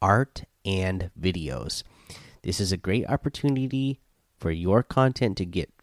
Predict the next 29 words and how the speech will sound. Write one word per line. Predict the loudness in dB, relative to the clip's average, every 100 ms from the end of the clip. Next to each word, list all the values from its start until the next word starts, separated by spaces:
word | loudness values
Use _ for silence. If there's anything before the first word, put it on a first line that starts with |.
| _ _ -2
featured | -2 0 2 0 0
in-game | 0 2 2 4 4 4 2 0 -8 -4
and | -2 -2 -4
on | 0 2 4
the | 4 2 0 _
at | 0 2 0 -2
F | -2 0
N | -2 -2
Create | -6 -6 -4 -4 -2
Twitter | 2 6 4
account. | 2 -4 -4 -8 _ _ _ _ _ _ -20 _ _ -20 _
The | -4
hashtag | 2 4 2 4 2 2
Fortnite | 0 2 4 0 0
Fright | 2 6 6 4 0 _ _ _ -20 -20 _ _ _ _ _ _ _ _ _ _ _ _ _
open | 2 4 2 0
call | 4 6 8 6
was | 2
a | 0
big | 2 0 2
hit, | 4 4 2 -16 -20 _ _ _ _ _ _ _ _ _ _ _ _ _ _ -20 _
and | 2 4
we | 4
are | 4
excited | 2 2 2 2 0
to | -2
see | -4 -2 0 0
all | 0 2
your | 2 0 2 2 0